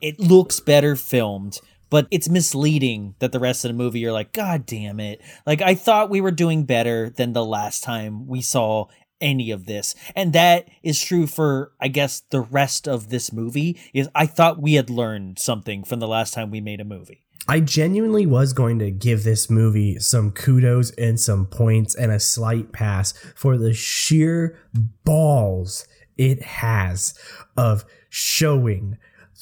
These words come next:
Speaker 2: thirty children being
Speaker 1: <laughs>
Speaker 2: murdered on a school bus with a chainsaw. I was really like, "You know what? This movie fucks around. I like this," but that's where I stopped,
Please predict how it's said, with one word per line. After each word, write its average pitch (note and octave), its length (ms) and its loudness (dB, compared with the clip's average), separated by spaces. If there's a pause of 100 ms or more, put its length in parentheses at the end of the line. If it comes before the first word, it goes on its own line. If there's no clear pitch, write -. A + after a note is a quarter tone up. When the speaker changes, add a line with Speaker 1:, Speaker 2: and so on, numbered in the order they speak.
(140)
Speaker 2:
thirty D#3 440 4
children B2 680 2
being A2+ 340 2
Speaker 1:
<laughs> A2 120 6
Speaker 2:
murdered C3 600 4
on B2 220 2
a B2+ 60 2
school D3 380 2
bus C3+ 300 2
with C3 160 4
a C#3 40 4
chainsaw. B2+ 840 2 (240)
I C#3+ 120 4
was D3+ 200 4
really D#3 220 4
like, C3 240 2
"You B2 100 4
know B2+ 120 6
what? A#2+ 260 2
This C3 240 2
movie D3 320 4
fucks A2+ 420 -2
around. G2+ 500 0
I A#2+ 140 2
like A2 380 2
this," A2+ 340 2
but C#3 300 -2 (100)
that's D3+ 360 -4
where D#3 100 -2
I C#3+ 80 2
stopped, C#3 720 -2